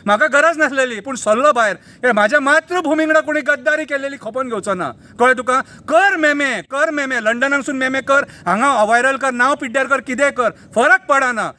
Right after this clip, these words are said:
ह्या मायभुमी खातीर नांव सुद्दां काबार करून घेवपाक रेडी आसा. पूण तुका आमी आमच्या लोकांक डिवायड करूंक दिवचे ना. आमी हिंदू, मुस्लीम, क्रिस्तांव सगळे एक आनी गोंयकार आमी एक मुठीन रावले. कळ्ळें तुका? आनी तूं जें करूंक सोदता न्हू तें साध्य केन्नाच जावचें ना. गोंय वाचोवपाक स्वप्नेश शेल्लेकर आसा,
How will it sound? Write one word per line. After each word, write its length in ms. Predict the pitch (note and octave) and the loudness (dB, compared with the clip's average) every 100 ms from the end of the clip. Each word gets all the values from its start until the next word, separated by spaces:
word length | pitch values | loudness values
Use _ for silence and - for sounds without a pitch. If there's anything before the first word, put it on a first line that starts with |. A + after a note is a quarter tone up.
| _ | _
ह्या 120 | A3+ | 0
मायभुमी 500 | A#3 C#4 E4+ C#4 C#4 | 2 2 2 0 -6
खातीर 200 | C4+ C#4 | -6 -6
नांव 280 | B3+ C4+ E4+ | -2 2 2
सुद्दां 260 | - B3+ C4+ | 2 -2 -2
काबार 280 | A#3+ A#3+ B3+ | 0 -2 -2
करून 160 | B3 | -4
घेवपाक 240 | G#3 G3 G#3+ | -4 -2 -2
रेडी 200 | G3+ F#3+ | -2 -6
आसा. 220 | D#3 D3+ | -6 -8
पूण 420 | - - B3+ C4+ | -12 -12 -2 -2
तुका 320 | - C#4 F#4 | 0 0 2
आमी 260 | E4+ D#4 D#4 | 2 0 -4
आमच्या 280 | C#4 C4+ C#4 | -4 -2 0
लोकांक 300 | C4 C#4 B3+ | 0 0 2
डिवायड 240 | C4 B3+ | 2 2
करूंक 220 | B3 A#3 | 0 -4
दिवचे 260 | G#3 F#3 F3+ | -8 -6 -6
ना. 140 | D3+ - - G3+ | -6 -10 -6 0
आमी 200 | B3 D4 | 2 2
हिंदू, 280 | C#4 E4 | 2 2
मुस्लीम, 340 | D#4+ D#4 D4+ D4+ | 0 0 -2 -2
क्रिस्तांव 380 | D4 C#4 D4 C#4 | -2 -2 -2 0
सगळे 480 | B3+ C4 C4+ C4+ | 0 2 2 2
एक 340 | C4+ - - A3+ | 2 -2 -8 -2
आनी 140 | C4 | -2
गोंयकार 360 | A3+ C4+ D4+ D4 | 0 0 2 -2
आमी 220 | C#4 C#4 | 0 0
एक 160 | D4 C4 | 0 0
मुठीन 400 | C4+ D4+ D#4 C4 | -10 -6 -4 -2
रावले. 320 | A3+ G#3+ F3 - - | 0 0 0 -6 0
कळ्ळें 220 | A#3+ C4 | 2 2
तुका? 160 | B3+ C4 | 0 0
आनी 220 | B3+ B3 | 0 0
तूं 240 | B3+ E4 | 0 0
जें 160 | E4+ E4+ | 2 0
करूंक 240 | D4+ D4+ | 0 -4
सोदता 240 | C4+ G#3+ C4 | -4 -2 0
न्हू 100 | C4+ | 0
तें 80 | C#4 | -2
साध्य 360 | C4+ A3 A#3 C#4+ | 2 0 2 -2
केन्नाच 340 | B3 B3+ D#4 | -2 -2 -2
जावचें 340 | C4 A3+ G3 F3+ | -2 -8 -8 -8
ना. 100 | C#3 - - F3 | -10 -12 -12 -2
गोंय 220 | B3 F#4+ | 2 2
वाचोवपाक 500 | F#4 E4 D#4 D#4 D#4+ | 0 0 2 2 0
स्वप्नेश 400 | B3+ G#3+ C4+ D4+ | -2 -4 -2 -2
शेल्लेकर 380 | A3+ A3+ A3 G#3 | 0 0 2 0
आसा, 260 | F3+ D#3+ | 0 -2